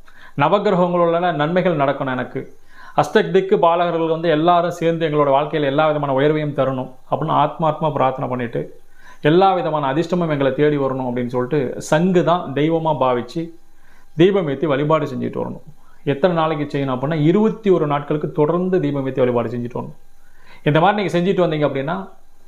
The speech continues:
அந்த வீட்டுல இருக்கக்கூடிய எல்லா விதமான நெகட்டிவ் எனர்ஜியும் வெளியில போயிடும். நெகட்டிவ் எனர்ஜி வெளியில போயிட்டாவே கணவன் மனைவிக்குள்ளார இருக்கக்கூடிய சண்டைகள் தீர்ந்துரும், பெற்றோருக்கும் குழந்தைங்களுக்கும் இருக்கக்கூடிய பிரிவினைகள் தீர்ந்துரும்,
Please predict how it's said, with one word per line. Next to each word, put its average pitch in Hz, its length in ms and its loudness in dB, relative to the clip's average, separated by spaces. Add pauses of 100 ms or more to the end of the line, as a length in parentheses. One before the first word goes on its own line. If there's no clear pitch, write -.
(120)
அந்த 160 240 2
வீட்டுல 233 440 2
இருக்கக்கூடிய 170 800 2
எல்லா 220 440 4
விதமான 180 580 0
நெகட்டிவ் 208 300 2
எனர்ஜியும் 165 380 2
வெளியில 135 240 2
போயிடும். 117 300 -4 (920)
நெகட்டிவ் 214 360 2
எனர்ஜி 208 280 2
வெளியில 175 260 4
போயிட்டாவே 160 680 0 (360)
கணவன் 190 440 2
மனைவிக்குள்ளார 160 520 2
இருக்கக்கூடிய 143 340 -2
சண்டைகள் 160 540 0
தீர்ந்துரும், 139 460 -2 (420)
பெற்றோருக்கும் 196 600 2
குழந்தைங்களுக்கும் 170 520 2
இருக்கக்கூடிய 151 340 2
பிரிவினைகள் 180 640 2
தீர்ந்துரும், 139 560 0